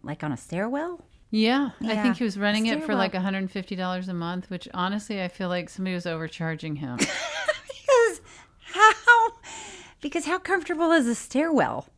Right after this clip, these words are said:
Speaker 2: Also, just if someone's willing to sleep in your stairwell, just let 'em sleep in the
Speaker 1: <laughs> Just
Speaker 2: stairwell.
Speaker 1: let 'em, but it sounds like Mark had, like, you know, decorations and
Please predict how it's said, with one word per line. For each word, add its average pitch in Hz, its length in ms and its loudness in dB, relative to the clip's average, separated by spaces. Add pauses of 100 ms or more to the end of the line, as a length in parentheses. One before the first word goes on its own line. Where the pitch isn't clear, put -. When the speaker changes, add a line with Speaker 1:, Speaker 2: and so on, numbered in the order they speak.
Speaker 2:
Also, 214 380 0
just 220 400 -4 (140)
if 185 220 -10
someone's 226 520 0
willing 190 360 0
to 160 80 -6
sleep 180 320 -4
in 196 100 4
your 156 100 0
stairwell, 185 560 -2
just 196 300 -6
let 190 160 0
'em 208 120 0
sleep 202 360 -4
in 196 60 -2
the 165 80 -2
Speaker 1:
<laughs> - 0 -
Just - 160 -10
Speaker 2:
stairwell. 202 600 2
Speaker 1:
let - 120 -2
'em, - 40 -20 (800)
but 392 120 2
it 294 260 0
sounds 466 420 4
like 254 540 6
Mark 269 480 6 (160)
had, 220 440 2
like, 202 300 0 (360)
you 220 160 -2
know, 170 140 0
decorations 196 800 0
and 147 340 -2